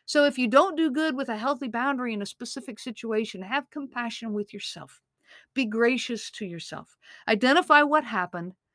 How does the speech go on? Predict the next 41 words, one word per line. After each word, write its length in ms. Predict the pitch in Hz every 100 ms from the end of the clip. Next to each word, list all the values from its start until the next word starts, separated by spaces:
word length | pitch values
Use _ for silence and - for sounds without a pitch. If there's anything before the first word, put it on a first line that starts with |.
| _ _
what 280 | 202 262 226
you 100 | 247
would 140 | 233
like 240 | 214 262 240
to 80 | 254
maybe 260 | 262 269
have 140 | 254 220
done 240 | 240 240
differently, 580 | 208 - 175 151 151 160 _ _ _ _ _ _ _ 196
and 120 | 196
move 200 | 190 180
on. 240 | 156 151 _ _ _ _ -
This 280 | 226 233 -
will 160 | 220
take 260 | 220 262 240
some 180 | 269 254
time. 460 | - 196 165 151 _ _ _ _ _ _ -
Be 120 | 214
patient 480 | - 196 185 196 -
with 160 | 185
yourself. 480 | 170 - - 143 _ _ _ _ _ _ _ _ _ _ -
I 100 | 214
want 220 | 240 269 254
to 60 |
make 200 | 294 262
sure 180 | - 302
that 140 | 269
you 100 | 240
know 360 | 247 220 220 208 - - -
that 140 | 196
registration 680 | 233 247 277 - 277 254 285
is 100 | 269
now 240 | 247 254 240
open 240 | 220 214
for 140 | 196 214
my 100 | 214
next 300 | 226 240 254
round 200 | 247 226
of 120 | 190
group 240 | 214 -
coaching. 480 | - 180 - 139 147